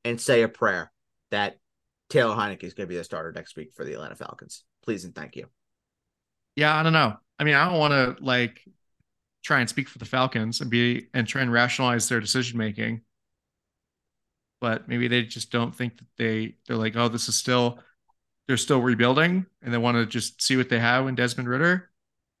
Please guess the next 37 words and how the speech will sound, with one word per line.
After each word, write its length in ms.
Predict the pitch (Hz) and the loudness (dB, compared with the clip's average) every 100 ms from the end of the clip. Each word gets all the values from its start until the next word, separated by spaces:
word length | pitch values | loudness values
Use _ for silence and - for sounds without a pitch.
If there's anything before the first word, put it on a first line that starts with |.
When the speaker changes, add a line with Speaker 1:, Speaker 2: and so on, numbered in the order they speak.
| _ _ _ | _ _ _
Speaker 2:
It 60 | 135 | -8
just 180 | 180 180 | -2 2
Speaker 1:
Adam, 80 | 127 | 4
Speaker 2:
doesn't 120 | 135 | 4
make 100 | - | 4
Speaker 1:
how, 40 | |
Speaker 2:
any 80 | 165 | 4
Speaker 1:
how, 80 | 143 | 2
Speaker 2:
sense. 500 | 208 156 - - _ _ _ - | 2 2 0 -2 _ _ _ -4
Speaker 1:
Adam, 200 | 123 113 | -2 -2
how, 280 | 120 131 - | -2 -2 -4
how, 420 | 127 131 123 131 | -8 -8 -6 -8
how, 140 | 131 131 127 _ _ _ _ _ _ _ _ | -10 -16 -20 _ _ _ _ _ _ _ _
how, 320 | 139 - 156 - | -4 -2 -4 -8
Speaker 2:
Yeah. 200 | 160 135 - _ _ _ _ - | -6 -6 -8 _ _ _ _ -8
Speaker 1:
how 300 | - 165 190 | 2 6 6
in, 120 | 196 - | 4 0
uh, 80 | - _ _ _ _ _ _ _ _ _ _ _ _ _ _ _ _ _ _ | -12 _ _ _ _ _ _ _ _ _ _ _ _ _ _ _ _ _ _
trying 180 | - 87 | -14 -14
to 40 | 92 | -14
keep 160 | - - | -14 -12
my 60 | |
cool, 340 | - - - _ _ | -12 -12 -14 _ _
trying 140 | 82 | -16
to 60 | 76 | -14
keep 200 | - - | -16 -10
my 80 | - | -6
Speaker 2:
Okay. 180 | - 107 | -4 -4
Speaker 1:
cool. 120 | 107 _ _ _ - | -6 _ _ _ -6
You're 120 | 107 | -4
trying 260 | 107 120 123 | 4 6 6
to 60 | |
play 120 | 127 135 | 4 4
devil's 240 | 123 113 | 2 2
advocate. 400 | 101 98 - - | 0 -2 -6 -6
I 120 | 92 | -6
understand. 420 | 92 90 - - | -8 -8 -8 -10